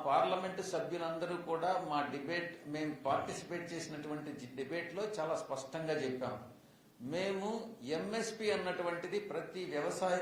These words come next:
ప్రోడక్ట్కి ఇవ్వాలి అన్నటువంటి ఒక కండిషన్ మీద మేము సపోర్ట్ చేశాం. ఒక్కసారి మీరు ఆ రిలవెంట్ రికార్డ్స్ తెచ్చుకొని పరిశీలించండి.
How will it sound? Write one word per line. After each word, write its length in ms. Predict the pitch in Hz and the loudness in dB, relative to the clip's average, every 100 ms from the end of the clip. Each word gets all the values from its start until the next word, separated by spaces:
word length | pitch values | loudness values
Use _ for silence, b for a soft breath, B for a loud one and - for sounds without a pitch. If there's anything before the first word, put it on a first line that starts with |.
| 165 | 4
ప్రోడక్ట్కి 640 | 156 156 147 156 - 156 135 | 4 4 4 -2 -4 -2 0
ఇవ్వాలి 600 | 131 127 170 160 151 151 123 - - | 2 4 6 8 6 4 0 -2 -4
అన్నటువంటి 580 | 143 156 151 151 147 151 | -4 -2 -2 0 0 0
ఒక 220 | 147 143 135 - | -2 -2 -4 -2
కండిషన్ 500 | 180 202 214 208 185 | -2 0 0 0 0
మీద 160 | 170 170 175 | 0 0 0
మేము 200 | 147 131 | -2 0
సపోర్ట్ 340 | 127 135 127 117 | -2 0 -2 -4
చేశాం. 260 | 95 - - - - - - - - - - - - - - - - - _ _ - | -6 -8 -12 -18 -20 -20 -20 -20 -20 -20 -20 -20 -20 -20 -20 -20 -20 -20 _ _ -10
ఒక్కసారి 500 | 120 - 139 151 160 151 | -8 -6 0 2 2 0
మీరు 240 | 143 135 113 113 - - | -2 0 -2 -6 -10 -4
ఆ 100 | 117 110 - 120 | -2 -2 -4 -8
రిలవెంట్ 400 | 139 143 139 123 | -6 -4 -4 -4
రికార్డ్స్ 340 | - 143 143 131 | 2 2 2 -4
తెచ్చుకొని 400 | 113 - 135 - | -6 -6 -8 -4
పరిశీలించండి. 580 | 110 - 92 82 - | -4 -6 -10 -12 -16